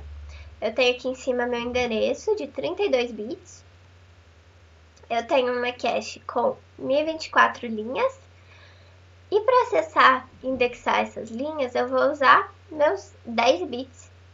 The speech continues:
menos significativos. Por que dez? Porque dez é o que eu preciso pra representar mil e vinte e quatro. Então, eu uso esses dez bits,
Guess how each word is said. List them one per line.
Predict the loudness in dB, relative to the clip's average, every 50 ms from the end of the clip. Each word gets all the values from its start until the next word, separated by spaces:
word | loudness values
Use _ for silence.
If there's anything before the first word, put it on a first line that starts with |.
| -20 -18 -10
menos | -4 0 0 0 0 -2 -4
significativos. | -4 -6 -6 0 0 0 0 0 -4 -4 -4 -2 -6 -8 -8 -8 -16 -20 -20 -20 -20 -20 -20 -20 -8
Por | -6 -6 -4
que | -2 -2 -2
dez? | 0 0 -2 -2 -4 -6
Porque | -14 -8 -8 -6 0
dez | 2 4 4 4 4 2 0
é | -2
o | -2 0
que | -2 -4
eu | -4
preciso | -4 -6 -6 -6 -4 -6 -6 -6 -8
pra | -10 -8
representar | -8 -8 -8 -4 -4 -2 -2 -2 -4 -2 2 4 4 4 4 0 -10 -20 -20 -20 -20 -16 -10
mil | -4 -2 -2
e | -2
vinte | -2 -4 -10 -10 2
e |
quatro. | 4 4 4 4 2 -6 -16 -20 -20 -20 -20 -20 -20 -20 -20 -20 -20 -20 -20 -20 -20 -20 -20 -6 0
Então, | 2 4 6 8
eu | 8 8 8
uso | 6 4 2
esses | -4 -8 -8 -8 -8 -2 2
dez | 2 2 2 2 -2
bits, | -4 -2 -2 -2 -2 -4 -8 -18 -20